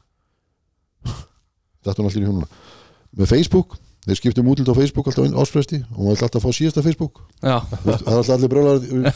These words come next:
Speaker 1: þeir vilja ekkert, sko, þú veist, við fengum Facebook eitt, svo kom Facebook tvö og þá vilja allir Facebook eitt.
Speaker 2: Já.
Speaker 1: Svo fá Facebook þrjú, þá vill
Speaker 2: Þá vill
Speaker 1: fó-, þá vill ekki eitt, þá vill tvö.
Speaker 2: <laughs>
Speaker 1: Þú veist, við aðlögum þessu, þú veist, og
Speaker 2: Já.
Speaker 1: ég hef engar áhyggjur að leveli í dómgæslu fari eitthvað langt niður, þú veist.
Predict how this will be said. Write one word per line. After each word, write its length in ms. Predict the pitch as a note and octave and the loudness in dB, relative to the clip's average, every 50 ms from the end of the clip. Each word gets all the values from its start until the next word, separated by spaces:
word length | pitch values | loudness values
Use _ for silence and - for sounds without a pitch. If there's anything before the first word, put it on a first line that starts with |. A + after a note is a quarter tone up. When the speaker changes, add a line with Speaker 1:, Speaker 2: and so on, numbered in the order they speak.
| - - | -2 -2
Speaker 1:
þeir 260 | D#3+ D3+ A2+ A#2 C3 C3 C3 | -2 0 2 4 4 4 4
vilja 140 | C3 C#3 C3+ | 4 4 2
ekkert, 160 | - B2+ - | 0 -2 0
sko, 140 | - C#3 B2+ | 2 2 2
þú 80 | B2 - | 2 2
veist, 160 | - - - - - - | -2 -4 -10 -18 -10 -6
við 120 | G2+ A#2+ | -2 -2
fengum 220 | B2 B2 B2 G#2+ A#2+ | 0 0 0 2 2
Facebook 280 | C3+ - - B2 G#2 G#2 | 0 2 2 2 2 2
eitt, 180 | A2+ A#2 G#2 - - | 2 2 -2 -6 -10
svo 140 | - A#2 A#2+ | -4 0 2
kom 100 | B2 B2+ | 2 2
Facebook 240 | B2 A#2 A#2 - - | 2 0 -2 -2 2
tvö 140 | G#2 G#2+ | 2 4
og 60 | G#2+ A#2 | 4 4
þá 60 | A#2+ | 4
vilja 160 | B2 A#2+ A#2 | 4 2 2
allir 120 | A#2 A#2 B2 | 2 0 0
Facebook 240 | - - A2 G#2+ F#2 | 0 -2 -2 -2 -4
eitt. 200 | E2 - _ _ | -4 -6 _ _
Speaker 2:
Já. 180 | - A#2 A#2 A#2 A2+ | -8 -6 -4 -4 -4
Speaker 1:
Svo 180 | - A2 A2 A2+ | -2 0 2 2
fá 60 | B2 A#2 | 4 4
Facebook 320 | A#2+ C3 - C3 A#2+ - | 4 2 2 0 -2 0
þrjú, 200 | - A2 G2+ G#2 C#3 | 2 2 4 2 2
þá 60 | - | -2
vill 100 | _ _ _ _ _ _ - | _ _ _ _ _ _ -2
Speaker 2:
Þá 80 | A#2+ | 0
vill 160 | A#2 A2 B2+ | 0 2 2
Speaker 1:
fó-, 120 | C3 C#3 - | 0 0 2
þá 80 | - A#2+ | 2 2
vill 160 | B2+ B2 C3 | 2 4 4
ekki 220 | C3+ C#3+ - C3 A#2 | 2 2 2 2 2
eitt, 240 | C3+ C3 G#2 - - | 2 2 2 0 -2
þá 80 | - G#2+ | -2 -2
vill 140 | A2 - | -2 -2
tvö. 240 | - - - G#2 G2 - G3 - - - F3+ - - - E3 - C#3 - | -6 -4 0 0 2 2 0 -2 -2 -2 -4 -2 -2 -2 -2 -2 -2 -2
Speaker 2:
<laughs> 760 | F#3 D3+ - - - D#3+ - - D3+ F3 - - - D#3 - - | -2 -4 -2 -2 -4 -4 -4 -4 -4 -6 -6 -4 -6 -6 -4 -2
Speaker 1:
Þú 100 | G#2 G#2+ | 0 0
veist, 160 | - - - | 0 0 0
við 160 | A2+ A2+ A#2+ | 2 2 4
aðlögum 460 | A2+ A#2 B2 C#3+ D#3 D#3 C3 A2 G2+ G2 | 4 4 4 4 6 6 6 6 4 4
þessu, 220 | E2+ F2 D2+ C#2 | 2 0 -4 -4
þú 80 | - G2 | -2 -2
veist, 120 | F#2+ - F#2+ | 0 2 2
og 20 | G2+ | 4
Speaker 2:
Já. 80 | G2+ | 4
Speaker 1:
ég 80 | A2+ A#2 | 4 6
hef 120 | A#2+ B2+ D3 | 6 4 4
engar 220 | D#3+ D3 A#2+ A#2+ | 4 2 4 4
áhyggjur 260 | C3+ D3+ D3+ C3+ B2 A2+ | 4 4 4 4 4 4
að 80 | A2 | 6
leveli 380 | A2+ B2 D3 D3+ C#3+ B2+ B2 G#2+ | 6 6 6 6 6 4 4 4
í 20 | |
dómgæslu 400 | - B2+ D#3 D#3 - - - G#2+ | 4 2 2 2 0 0 2 2
fari 220 | F#2+ B2 B2 A#2 G2 | 2 2 2 2 2
eitthvað 240 | G#2+ G2 F2+ F#2+ | 2 2 4 2
langt 240 | G2+ A2 C3+ A#2 - G2+ | 2 2 0 -2 -2 0
niður, 300 | A2+ B2 G#2+ E2+ D#2 E2 | 0 2 2 0 0 -2
þú 60 | F2 | -6
veist. 220 | - - - - | -8 -10 -14 -20